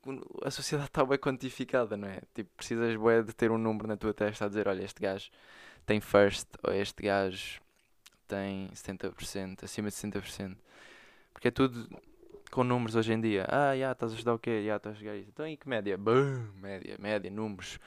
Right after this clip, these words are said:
Quantificar pessoas, bora, bora. Porque lá está, média mente bué. Mas pronto, eu quero acreditar que as indústrias já estão um bocado mais evoluídas nisso, porque eu sinto que algumas delas até estão, e que estão-se um bocado a cagar pa-, para as notas, desde que tu depois consigas de facto executar.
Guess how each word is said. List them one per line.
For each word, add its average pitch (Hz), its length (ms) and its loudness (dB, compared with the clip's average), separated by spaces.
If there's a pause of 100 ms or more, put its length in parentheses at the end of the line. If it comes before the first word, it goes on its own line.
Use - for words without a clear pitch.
(240)
Quantificar 117 540 6
pessoas, 107 520 6
bora, 107 340 8
bora. 98 380 6 (1000)
Porque - 260 -12
lá 123 60 2
está, 123 240 2
média 113 280 0
mente 117 280 -4
bué. 98 220 2
Mas 117 220 -2
pronto, 113 280 6
eu 120 60 4
quero 139 180 6
acreditar 131 480 6
que - 120 0
as 123 80 2
indústrias 120 400 -2
já 120 80 0
estão 117 160 -2
um 113 40 -2
bocado 113 240 2
mais 110 200 -2
evoluídas 104 380 -4
nisso, 101 300 -10
porque - 280 -8
eu 113 60 -2
sinto 107 240 -6
que - 60 -2
algumas 107 280 0
delas 98 280 -2
até 101 160 -6
estão, 104 300 -2 (460)
e - 40 -18
que 117 60 -12
estão-se 113 260 0
um 113 60 4
bocado 107 220 12
a 107 40 10
cagar 104 320 6
pa-, 98 460 -2 (300)
para 104 120 -2
as 101 80 -6
notas, 107 360 -4
desde 110 240 -8
que - 60 -20
tu - 100 -6
depois 104 220 -6
consigas 101 440 -8
de - 80 -20
facto - 300 -6
executar. - 360 -16